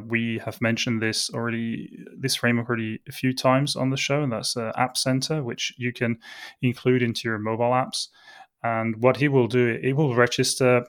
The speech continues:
to the, um, default exception handler. So, like, when your app crashes, you can, you can register to a part which will get invoked shortly before the app goes away, uh, which will then get the stack trace and the dump and everything.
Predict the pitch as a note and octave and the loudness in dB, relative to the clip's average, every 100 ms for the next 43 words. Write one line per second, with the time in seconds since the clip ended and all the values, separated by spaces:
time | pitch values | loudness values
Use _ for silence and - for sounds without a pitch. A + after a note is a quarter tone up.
0 | _ _ - - A2+ A2+ A2 G#2+ - G#2 | _ _ -12 -6 -4 -4 -6 -6 -6 -4
1 | G#2 G#2 G#2 - _ - B2 - B2+ A#2 | -4 -6 -8 -12 _ -6 -6 -2 0 0
2 | - B2 - B2+ - C#3 B2+ C3 B2+ - | -2 -4 -2 -4 -2 0 2 2 0 0
3 | A2 A2+ - C3 A#2 A#2+ A#2 A#2 A2+ - | -2 -4 -6 -4 0 2 2 0 0 0
4 | B2 A#2 - C3 B2+ A#2 A#2+ A2 A2 - | 0 0 0 0 -2 -6 -6 -6 -6 -8
5 | A2 A#2+ A2+ A2+ - B2 B2+ - A#2 A2 | -8 -4 -2 -2 -2 -2 -2 -2 -2 -2
6 | - A#2+ - A2 - A#2 B2 A2+ A2 A2+ | 2 2 2 -4 -8 -6 -4 -2 0 -2
7 | B2 - - A#2+ - _ A#2+ - A#2 A#2 | -2 -8 -6 -6 -6 _ -8 -6 -2 -2
8 | A#2 - A2+ G#2+ A2 A#2+ C3+ - - - | -2 -4 -6 -2 2 2 0 -8 -18 -18
9 | - B2 A#2 B2 - B2+ A#2 A2+ A2 G2 | -2 4 6 4 2 2 2 2 0 0
10 | A2 G#2+ G#2+ G#2+ - A2+ - - G#2+ G#2 | -2 -2 -2 -2 0 0 0 -2 -2 0
11 | - G#2+ G#2 A2 G#2+ G#2+ A2 G#2 G2+ A2 | -4 -4 -4 0 -2 -2 -4 -4 -4 -6
12 | A2 | -6